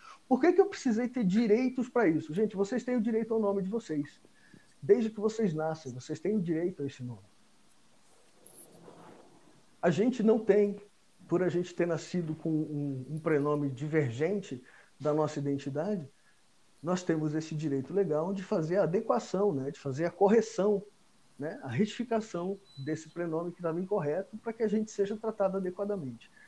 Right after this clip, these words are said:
E isso ajuda muito a quê? A combater o preconceito que existe com a população trans, tá? Esse preconceito absurdo que existe com a população trans,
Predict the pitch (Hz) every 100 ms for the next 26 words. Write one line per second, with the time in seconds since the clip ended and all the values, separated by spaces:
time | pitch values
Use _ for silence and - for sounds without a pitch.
0 | - - - 185 254 302 277 190 226 240
1 | 190 254 - 262 - 160 - 175 - 233
2 | 233 233 247 247 247 240 - 247 269 -
3 | 220 214 220 - 214 220 214 - 202 208
4 | 151 143 - - _ _ _ _ - 143
5 | 175 - _ _ _ _ _ _ _ _
6 | - 180 180 202 202 214 196 214 226 -
7 | 254 220 208 165 170 - 151 156 156 160
8 | 170 160 214